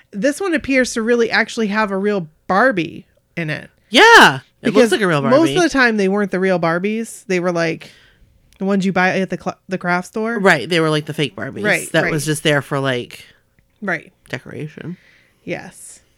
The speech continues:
Speaker 1: But s-, that's so cool. And she has strawberry shortcake hats in the background.
Speaker 2: That's so cute.
Speaker 1: So cute. And those, the lace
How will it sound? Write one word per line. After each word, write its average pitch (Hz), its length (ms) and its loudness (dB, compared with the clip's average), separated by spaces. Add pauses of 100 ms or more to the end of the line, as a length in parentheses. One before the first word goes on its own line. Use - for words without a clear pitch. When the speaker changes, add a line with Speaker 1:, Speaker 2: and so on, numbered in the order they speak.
(100)
Speaker 1:
But - 220 -8
s-, - 240 -14
that's 302 260 2
so 330 240 0
cool. 320 160 0
And 208 80 -2
she 254 80 -4
has 247 140 2
strawberry 214 440 0
shortcake 202 480 -6
hats 165 600 -6 (680)
in 196 120 -8
the 190 60 -4
background. 185 400 -2
Speaker 2:
That's 214 220 0
so 170 180 2
cute. 139 540 0 (380)
Speaker 1:
So 220 340 -4
cute. 190 260 -4
And 208 120 -4
those, 208 220 -4
the 214 140 -6
lace 185 680 -4